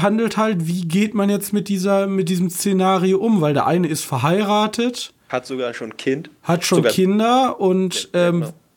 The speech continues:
Speaker 1: will auch den Kontakt dann abbrechen und der andere sagt, „Hey, das ist doch nur ein Spiel, das ist doch kein Betrug.“ Bloß, es ist halt so, ne, also, das ist halt so, als wenn man in so einer zweiten realen Welt ist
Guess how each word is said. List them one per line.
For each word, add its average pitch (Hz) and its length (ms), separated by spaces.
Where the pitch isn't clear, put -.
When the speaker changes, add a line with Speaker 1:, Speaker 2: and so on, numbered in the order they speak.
Speaker 1:
will 170 240
auch 190 80
den 175 260
Kontakt 156 460
dann 226 100
abbrechen 214 640
und 180 160
der 175 100
andere 175 300
sagt, 170 380
„Hey, 202 240
das 175 160
ist - 80
doch 165 80
nur 170 160
ein 156 80
Spiel, 202 460
das 170 120
ist - 80
doch 165 80
kein 160 240
Betrug.“ 202 680
Bloß, 190 540
es 160 160
ist 202 200
halt 190 180
so, 185 300
ne, 185 280
also, 170 520
das 139 120
ist 165 160
halt 175 140
so, 170 80
als 170 180
wenn 175 100
man 165 120
in 156 80
so 156 80
einer 160 180
zweiten 170 560
realen 165 560
Welt 165 280
ist - 340